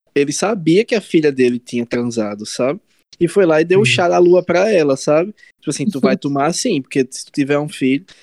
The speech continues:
Speaker 1: Então ela, ele deu o chá da lua pra ela. Mas,
Speaker 3: Uhum.
Speaker 1: e, e, tipo assim, esconder a situação de todo mundo.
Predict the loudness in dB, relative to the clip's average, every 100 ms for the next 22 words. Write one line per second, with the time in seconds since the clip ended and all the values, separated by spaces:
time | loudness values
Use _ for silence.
0 | _ 0 2 4 2 2 2 2 2 0
1 | 2 4 2 2 2 2 0 -4 _ _
2 | _ _ _ 0 2 2 2 0 -2 -6
3 | -4 -4 -2 -6 -2 -2 2 0 0 -2
4 | 0 0 0 0 0 0 0 0 0 -4